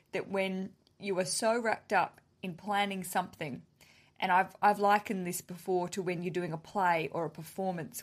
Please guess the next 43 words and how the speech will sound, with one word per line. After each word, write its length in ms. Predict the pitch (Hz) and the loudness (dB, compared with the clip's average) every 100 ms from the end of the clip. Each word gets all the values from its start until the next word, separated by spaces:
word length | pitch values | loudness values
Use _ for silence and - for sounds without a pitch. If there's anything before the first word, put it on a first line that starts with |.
| - | -10
or 220 | 160 170 | -8 -6
you've 160 | 180 196 | -6 -4
got 180 | 208 | -4
some 180 | - 208 | -2 -4
sort 180 | 180 175 | -4 -6
of 200 | 160 - | -8 -4
big 340 | 226 214 - - | -2 -2 -4 -16
thing 560 | - 226 196 185 160 - | -6 0 2 0 -6 -4
on 280 | 180 185 180 | 0 0 0
in 160 | 151 180 | -6 -6
your 160 | 175 | -4
life 360 | 175 170 165 - | 2 2 2 -2
that 80 | 160 | -12
has 120 | 170 | -10
taken 400 | - 196 190 190 | -10 -8 -6 -2
over 420 | 180 180 175 160 156 - - - - _ _ _ _ 214 | 0 0 2 2 0 -16 -20 -20 -20 _ _ _ _ 0
every 240 | 196 202 | 4 4
waking 500 | 180 180 180 196 175 - | 6 4 4 -2 -4 0
hour 340 | 175 180 175 | 2 4 4
of 160 | 165 156 | 2 -2
your 160 | 170 | -4
<laughs> 0 | |
existence, 920 | 170 - 302 - 240 202 - - - - - - _ _ - | -2 4 4 6 6 4 4 -8 -10 -12 -20 -20 _ _ 2
that 300 | 294 277 - _ _ _ 302 | 6 6 4 _ _ _ -8
it 180 | 247 | -6
can 260 | - 285 480 508 | -4 0 0 0
be 360 | 202 208 262 _ - | -2 -2 -6 _ -8
a 60 | 240 | -6
bit 180 | 208 247 | -4 -4
of 120 | 277 | -6
a 40 | |
jolt 420 | 226 226 202 208 - | -6 -2 -2 -2 -6
to 100 | 202 | -6
the 120 | 208 | -6
system 640 | - 269 - - 196 190 | -4 -4 -4 -4 -4 -2
when 260 | 196 202 202 | -2 -2 -2
you 400 | 202 208 208 - | -2 -2 -4 -6
stop 400 | - - 233 - | -4 -2 -2 -2
doing 300 | 262 494 254 | -2 0 -2
it, 220 | - - _ - | -4 -12 _ -4
when 300 | 202 220 214 | 0 2 2
your 160 | 226 | 0
nights 640 | 214 220 247 - - - | 0 0 0 -2 -8 -10